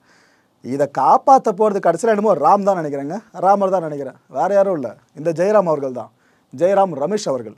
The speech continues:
காங்கிரஸோட பொதுச் செயலாளர். இவர் இப்ப என்ன சொல்லியிருக்காருன்னா, ஐ என் டி ஐ ஏ கூட்டணியோட தூணே மம்தா பானர்ஜி அவர்கள் தான். புகழ்ந்து, ஓகேவா, புகழ்ந்து பேசுறாரு. அவர் இல்லாத கூட்டணியை எங்களால கற்பனை கூட பண்ணி பார்க்க முடியாதுன்னு சொல்றாரு. நூத்துக்கு நூறு உண்மை மக்களே.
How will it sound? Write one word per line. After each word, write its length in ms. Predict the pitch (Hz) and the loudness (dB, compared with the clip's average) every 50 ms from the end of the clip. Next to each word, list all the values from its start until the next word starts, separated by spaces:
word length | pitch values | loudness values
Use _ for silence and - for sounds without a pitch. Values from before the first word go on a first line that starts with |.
| _ - | _ 0
காங்கிரஸோட 500 | 143 170 196 202 190 175 - 160 175 208 | 0 0 2 2 -2 -4 -4 -4 -4 -4
பொதுச் 300 | 208 - 165 180 214 208 | -6 -6 -8 -8 -8 -8
செயலாளர். 400 | - 147 127 120 117 113 110 - | -8 -8 -8 -8 -10 -12 -16 -10
இவர் 180 | 127 147 180 196 | -6 -2 -2 -2
இப்ப 160 | 202 - 175 | 0 0 0
என்ன 160 | 175 214 254 - | 0 0 -2 -4
சொல்லியிருக்காருன்னா, 540 | 196 170 165 151 160 151 131 123 123 120 147 196 214 185 131 113 - _ | -4 -6 -6 -4 -4 -6 -6 -6 -8 -8 -6 -6 -6 -6 -8 -10 -12 _
ஐ 280 | - 139 180 233 233 | 0 0 0 2 0
என் 160 | 247 247 220 196 | 0 -2 -2 -2
டி 160 | 220 240 247 | -6 -6 -2
ஐ 140 | - 170 180 175 196 | -2 -2 -2 0 -2
ஏ 80 | 208 180 | -2 -4
கூட்டணியோட 680 | 185 - 202 196 - 196 185 175 165 156 156 151 156 180 214 214 - _ _ _ | -2 -6 -8 -4 -4 -4 -4 -2 0 0 0 2 2 0 -2 -4 -8 _ _ _
தூணே 400 | 247 262 285 285 247 180 160 180 220 277 - _ _ _ 233 | -4 -2 -2 -2 -2 -4 -4 -6 -8 -10 -12 _ _ _ -8
மம்தா 260 | 262 320 320 - 320 | -6 -6 0 0 2
பானர்ஜி 320 | 294 269 247 240 220 190 208 | 2 2 0 0 0 0 2
அவர்கள் 260 | 196 190 180 180 170 | 0 2 0 -2 -4
தான். 220 | 156 147 113 113 - _ _ _ _ _ _ - | -4 -6 -8 -10 -14 _ _ _ _ _ _ -10
புகழ்ந்து, 420 | 165 196 214 220 208 160 135 131 | -6 -4 -4 -2 -2 -2 -4 -4
ஓகேவா, 220 | 131 - 143 190 | -6 -6 -6 -6
புகழ்ந்து 400 | 208 208 165 156 190 202 190 165 - | -6 -6 -6 -6 -6 -4 -4 -6 -6
பேசுறாரு. 400 | 127 - - 117 117 110 - _ _ _ _ _ _ _ _ _ _ _ _ _ _ - | -8 -10 -10 -14 -16 -16 -18 _ _ _ _ _ _ _ _ _ _ _ _ _ _ -2
அவர் 260 | - 127 139 196 208 | -2 4 4 4 4
இல்லாத 400 | 214 220 220 233 240 240 233 226 - | 4 2 2 4 4 2 2 0 0
கூட்டணியை 440 | 196 196 185 180 165 147 135 135 139 170 226 277 147 | -2 -2 -2 -2 -4 -4 -4 -4 -6 -6 -8 -8 -10
எங்களால 340 | 147 151 156 180 196 - | -10 -4 -2 -2 -2 -2
கற்பனை 400 | - 180 185 202 - 247 233 233 | -2 -4 -6 -4 -2 -2 -2 0
கூட 140 | 214 226 220 | 2 0 0
பண்ணி 240 | 220 - 180 196 214 | 0 -2 -4 -4 -2
பார்க்க 320 | 185 185 175 170 - 175 | 0 0 0 0 0 -4
முடியாதுன்னு 420 | 160 156 151 156 160 180 208 202 - | -4 -4 -2 -2 -2 -2 -4 -6 -8
சொல்றாரு. 340 | 165 151 156 151 139 117 - - _ _ _ _ 202 | -6 -2 -2 -2 -2 -2 -6 -12 _ _ _ _ 4
நூத்துக்கு 340 | 202 226 190 233 190 208 | 4 4 4 2 0 0
நூறு 140 | 214 208 190 | 0 0 0
உண்மை 200 | 170 160 185 175 | -2 -2 -6 -8
மக்களே. 300 | 147 135 117 113 113 113 | -10 -12 -12 -14 -18 -20